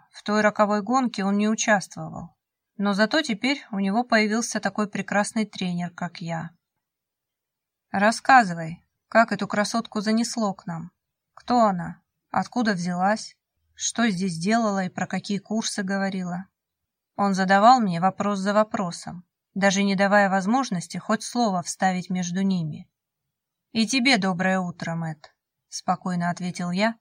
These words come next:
и улыбнулся, увидев его недовольство. «Коул, не заговаривай мне зубы.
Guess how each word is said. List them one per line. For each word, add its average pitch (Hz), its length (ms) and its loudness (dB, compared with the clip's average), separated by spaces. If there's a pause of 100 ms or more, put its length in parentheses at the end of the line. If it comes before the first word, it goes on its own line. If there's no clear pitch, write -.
и 220 100 -2
улыбнулся, 185 800 -2 (220)
увидев 185 400 0
его 175 240 -2
недовольство. 175 840 -4 (800)
«Коул, 190 440 0 (240)
не 202 160 0
заговаривай 233 600 6
мне 247 200 0
зубы. 175 460 -4